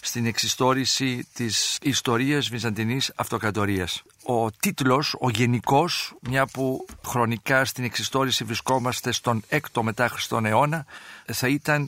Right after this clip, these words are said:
η Ιουστινιάνιος περίοδος. Καλεσμένοι στο Ροδοθάλαμο, ο κύριος Ευάγγελος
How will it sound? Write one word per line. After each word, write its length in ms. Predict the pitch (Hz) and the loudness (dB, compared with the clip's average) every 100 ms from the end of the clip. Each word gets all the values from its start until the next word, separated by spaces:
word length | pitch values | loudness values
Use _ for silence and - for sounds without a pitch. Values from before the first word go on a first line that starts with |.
| - | -4
η 100 | 131 | 0
Ιουστινιάνιος 1080 | 127 123 - 123 123 143 160 160 156 - - - | 2 2 0 0 4 4 2 0 -2 -2 -4 0
περίοδος. 720 | 135 139 120 92 95 - - - - - - - | 4 6 4 2 -4 -6 -10 -14 -20 -20 -20 -14
Καλεσμένοι 640 | - 123 120 110 151 165 156 | 0 2 2 0 0 0 0
στο 140 | 151 | 0
Ροδοθάλαμο, 720 | 131 131 143 127 98 90 90 80 - - | 0 0 2 2 2 -2 -4 -8 -16 -4
ο 120 | 120 | -4
κύριος 680 | - 151 156 147 143 - - - | 0 0 2 0 0 -2 -4 -2
Ευάγγελος 840 | 123 104 139 139 127 117 107 - | 0 2 2 2 0 0 0 -4